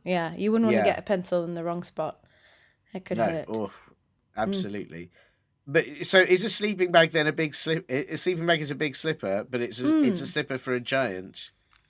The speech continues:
Speaker 1: Yes, it's a slipper for a giant. I think, you know, many things can be a slipper for a giant. The right shaped, an, an igloo, you know, the right shaped
Speaker 2: Mm.
Speaker 1: igloo could be a slipper for a giant in the cold.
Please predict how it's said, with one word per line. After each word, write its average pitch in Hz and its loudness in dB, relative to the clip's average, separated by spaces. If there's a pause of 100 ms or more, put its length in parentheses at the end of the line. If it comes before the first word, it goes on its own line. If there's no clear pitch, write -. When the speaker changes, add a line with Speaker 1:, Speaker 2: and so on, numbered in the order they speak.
(380)
Speaker 1:
Yes, 311 8
it's 214 -6
a 247 -4
slipper 381 4
for 285 2
a 269 6
giant. 240 -2 (200)
I 381 0
think, 392 4 (260)
you 330 2
know, 349 6
many 349 6
things 269 0
can 233 0
be 208 4
a 196 0
slipper 196 -2
for 190 0
a 185 2
giant. 170 -4 (280)
The 254 8
right 285 6
shaped, 269 4
an, 214 8
an 240 8
igloo, 311 8 (240)
you 302 4
know, 330 6 (140)
the 262 6
right 320 6
shaped 320 4
Speaker 2:
Mm. - 0
Speaker 1:
igloo 247 2
could 196 -4
be 214 4
a 202 4
slipper 220 0
for 214 0
a 208 4
giant 214 2 (540)
in 214 2
the 208 2
cold. 311 2